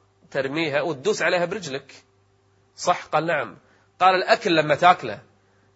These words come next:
ما بقي من طعام، تدوس عليه برجلك؟" قال: "طبعًا لا." قال: "عرفت الفرق بين النعمة وبين النقمة؟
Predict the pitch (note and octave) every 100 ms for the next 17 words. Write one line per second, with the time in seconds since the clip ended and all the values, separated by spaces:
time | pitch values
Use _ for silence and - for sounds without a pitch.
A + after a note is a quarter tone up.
0 | _ C#3+ F3 F3 A3+ G#3 F3+ E3+ E3 E3+
1 | G3+ D3+ B2 B2 D#3+ D#3 C#3 C3+ C3+ G#3+
2 | - - _ _ _ _ - - G3+ G#3
3 | G#3+ G3 E3+ - _ _ _ _ _ _
4 | _ _ _ _ - E3 D3 C3+ D#3 -
5 | - - - - A#2+ G#2+ - D3 A2 -
6 | A2+ C#3+ C#3 A#2+ A2+ C3+ A#2+ G2+ F#2+ _
7 | _ _ A2+ A#2+ C3 G#2+ G#2+ - C#3+